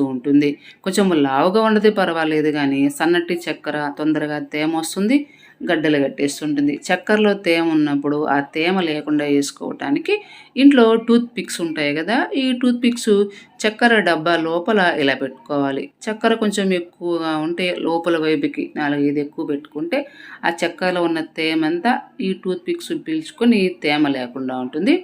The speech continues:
ఇవి రెండు మూడు రోజులు ఉంచుకొని తీసేసేయచ్చు. ఎప్పుడైనా కొద్దిగా చక్కెర తేమగా అనిపిస్తే ఇలా టూత్ పిక్స్ పెట్టుకుంటే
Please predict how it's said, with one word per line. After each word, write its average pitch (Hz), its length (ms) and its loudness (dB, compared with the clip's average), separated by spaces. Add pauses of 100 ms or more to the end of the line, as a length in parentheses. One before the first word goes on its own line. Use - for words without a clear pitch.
(200)
ఇవి 226 180 6
రెండు 226 220 6
మూడు 226 180 8
రోజులు 247 240 8
ఉంచుకొని 214 380 4 (180)
తీసేసేయచ్చు. 180 880 4 (480)
ఎప్పుడైనా 254 500 8
కొద్దిగా 202 400 6
చక్కెర 185 300 0 (120)
తేమగా 170 460 8
అనిపిస్తే 196 440 2
ఇలా 226 140 6
టూత్ 202 200 0
పిక్స్ - 240 -6
పెట్టుకుంటే 147 400 -4